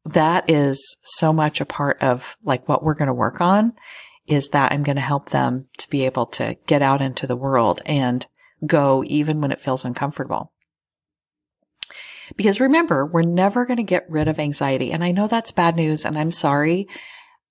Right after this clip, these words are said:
I feel the same way. I don't want to feel anxious about things, but I know that it's just part of being a human, and I'm okay with that. It's just like, I don't ever wanna feel grief. Grief feels terrible.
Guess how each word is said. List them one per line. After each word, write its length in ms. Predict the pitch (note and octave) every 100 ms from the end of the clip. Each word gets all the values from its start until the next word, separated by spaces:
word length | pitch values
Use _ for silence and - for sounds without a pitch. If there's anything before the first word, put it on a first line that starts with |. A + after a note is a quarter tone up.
| -
I 220 | E3+ G3
feel 160 | G#3 G#3+
the 80 | G3+
same 240 | - G3+
way. 300 | G3+ A#3 - - -
I 120 | D#3
don't 280 | G3 A3 - _ _ _ _ _ _
want 380 | E3 D#3 C#3 -
to 440 | - C#3+ C3+ C3 C3+ _ _
feel 240 | - C#3+
anxious 580 | - B2+ - B2 F3+ - -
about 320 | C#3+ B2+ -
things, 500 | - C3+ F#3+ - - - _ _ _ _ _
but 540 | E3 C#3 C#3+ - - - _ _
I 120 | E3 D#3
know 600 | D3+ C#3+ C#3 D#3+ G#3 - -
that 160 | D#3
it's 180 | C#3 -
just 260 | - - -
part 400 | - D#3 E3+ G3
of 120 | G3
being 240 | F#3 F3+
a 40 | F#3+
human, 460 | - E3+ D#3+ E3+
and 140 | F3+ D#3
I'm 140 | C#3+
okay 280 | D3 - F3+
with 200 | G3 -
that. 380 | D#3+ C#3+ - - - - -
It's 100 | -
just 160 | D4
like, 200 | D4 C#4
I 100 | G3+
don't 200 | A#3 B3
ever 180 | G#3 G3+
wanna 220 | G3+ G3
feel 260 | F#3+ - F#3
grief. 600 | D#3+ D#3 E3+ - - - _ _
Grief 300 | - F#3 A3+
feels 440 | - - D#3 D#3 -
terrible. 600 | E3+ D#3+ C#3+ - -